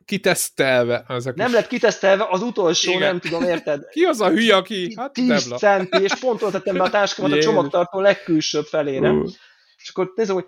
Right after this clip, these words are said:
Speaker 2: jó, mindegy, semmi gond, van pótkulcs a lakásomban, hazamegyek érte, mit tudom, taxival, visszajövök, mindegy, semmi gond, izé. Jó, jó, jó. Na de hol a lakáskulcsom? Hát ugyanabban a táskában, a csomagtartóban.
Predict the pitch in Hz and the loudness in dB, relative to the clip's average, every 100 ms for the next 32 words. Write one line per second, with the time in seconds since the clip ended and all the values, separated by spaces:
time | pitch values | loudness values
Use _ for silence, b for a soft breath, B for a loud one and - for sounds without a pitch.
0 | - 208 226 226 196 220 214 160 175 233 | -2 0 2 2 2 2 2 2 0 -2
1 | - 156 208 180 185 180 - 156 156 170 | -4 0 2 2 2 2 2 -4 -2 -2
2 | 175 170 139 - 135 127 156 196 214 - | -2 -2 -6 -8 -8 -2 0 0 -2 -4
3 | 147 156 160 180 185 214 208 208 190 - | 0 2 2 0 0 -2 0 2 2 0
4 | 170 151 131 - 202 - - 160 147 143 | -8 -8 -6 -2 -2 -2 -4 0 2 0
5 | 190 - 160 151 - 165 156 - 165 139 | -2 0 2 2 -2 -4 -4 -4 -4 -4
6 | 127 165 160 143 131 117 _ _ _ _ | -2 0 0 -2 -6 -10 _ _ _ _
7 | _ _ _ 165 208 170 143 127 - - | _ _ _ 0 4 4 4 0 -6 -16
8 | - 139 170 226 226 220 131 - 127 120 | -6 -4 0 2 2 2 -2 -4 -10 -10
9 | - 120 _ - - 208 139 131 139 156 | -12 -16 _ -10 -8 -6 -6 -6 -6 -4
10 | - 143 - 123 123 139 - 156 123 _ | -4 -6 -6 -12 -12 -12 -12 -12 -14 _
11 | - - - - - | -20 -20 -20 -20 -20